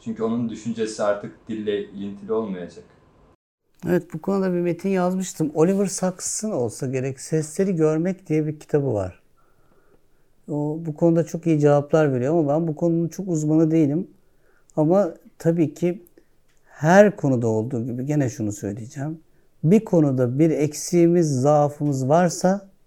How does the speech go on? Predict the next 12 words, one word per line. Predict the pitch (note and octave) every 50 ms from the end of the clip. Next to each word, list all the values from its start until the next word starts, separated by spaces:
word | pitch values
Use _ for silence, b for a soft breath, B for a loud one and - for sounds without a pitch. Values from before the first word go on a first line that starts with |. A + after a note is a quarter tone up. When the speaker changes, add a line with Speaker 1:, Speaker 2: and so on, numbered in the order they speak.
| _ _ _ _ _ _ _ _ -
Speaker 2:
bir | E3 G3+ G3
ka-, | - - E3 D3+ D#3 D#3+ D#3+
başka | F#3 F3+ E3+ - - - G#3 F#3
bir | E3+
yerden | E3 D#3 D#3+ D#3+ E3+ F3+ E3+ D#3+
bir | D#3+ C#3 C3 C#3+
armağanımız | C3+ C3+ C3+ C3 B2+ B2 B2 A#2+ A2+ A2 G#2 G2+ G2+
oluyor. | E2+ D#2 - E2 - _ _ _ _ _ _ _ _ _ _ _ _ _ _ _ b b b b b b b
Bir | D#3 F3+ A3+
konuda | - - C4 A#3+ G#3+ F3+ E3 D3
da | D3 D3 D#3
bir | G3+